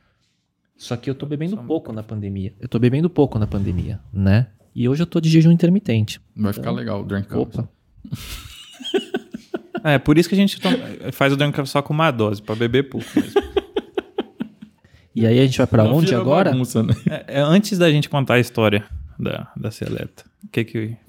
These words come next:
Speaker 2: dá seu feedback, você que é um apreciador.
Speaker 1: Não, muito bom.
Speaker 2: Bom.
Speaker 1: Suave. E, e não rasga.
Speaker 2: Não. Exatamente. Esse, esse é o
Speaker 1: Não
Speaker 2: segredo
Speaker 1: arde.
Speaker 2: de, de beber
Speaker 3: Chegou
Speaker 2: ela
Speaker 3: no
Speaker 2: trincando,
Speaker 3: ponto, chegou no
Speaker 2: entendeu?
Speaker 3: ponto.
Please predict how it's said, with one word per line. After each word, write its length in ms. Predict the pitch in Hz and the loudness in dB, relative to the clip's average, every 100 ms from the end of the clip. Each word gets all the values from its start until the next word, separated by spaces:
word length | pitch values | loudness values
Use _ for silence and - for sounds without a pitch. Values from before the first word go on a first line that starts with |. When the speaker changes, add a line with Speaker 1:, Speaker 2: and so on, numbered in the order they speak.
| - | -6
Speaker 2:
dá 140 | 113 | -6
seu 160 | 117 156 | -2 -4
feedback, 500 | - 147 131 120 - | -4 -4 -2 -2 -2
você 280 | 113 - 107 | -6 -4 -6
que 120 | 107 | -6
é 120 | 101 | -6
um 140 | 98 107 | -4 -4
apreciador. 680 | 107 110 - 95 98 101 107 _ - | -4 -8 -6 -6 -4 -6 -8 _ -2
Speaker 1:
Não, 100 | 143 | -2
muito 220 | 110 - | -2 -2
bom. 300 | - 104 - _ _ _ _ _ _ _ - | 0 0 -2 _ _ _ _ _ _ _ -14
Speaker 2:
Bom. 200 | 98 101 | -8 -8
Speaker 1:
Suave. 640 | - - 139 135 123 113 - _ _ _ _ | -6 2 4 6 4 2 -4 _ _ _ _
E, 160 | 135 135 | 2 4
e 100 | 147 | 6
não 140 | 139 151 | 4 4
rasga. 560 | 127 135 127 120 120 - | 4 4 4 0 -2 -6
Speaker 2:
Não. 260 | 117 113 110 _ _ _ - | -14 -12 -14 _ _ _ -8
Exatamente. 840 | 101 101 117 131 147 123 127 - | -6 -2 -4 -2 -2 -2 -2 -2
Esse, 260 | 113 123 - | -4 -4 -6
esse 260 | 120 127 160 | -4 -2 -2
é 20 | |
o 40 | |
Speaker 1:
Não 60 | 139 | 0
Speaker 2:
segredo 360 | 135 135 123 | 2 2 0
Speaker 1:
arde. 40 | 131 | -2
Speaker 2:
de, 440 | 131 135 - 123 | -4 -6 -6 -10
de 100 | 117 | -8
beber 280 | 113 120 113 | -2 0 2
Speaker 3:
Chegou 140 | 117 123 | 0 0
Speaker 2:
ela 20 | |
Speaker 3:
no 80 | 120 | -2
Speaker 2:
trincando, 300 | 131 151 104 104 | -4 -4 -4 -4
Speaker 3:
ponto, 120 | 101 | -4
chegou 180 | 101 107 | -4 -4
no 80 | 120 | -4
Speaker 2:
entendeu? 180 | 117 101 | -4 -6
Speaker 3:
ponto. 180 | 104 | -8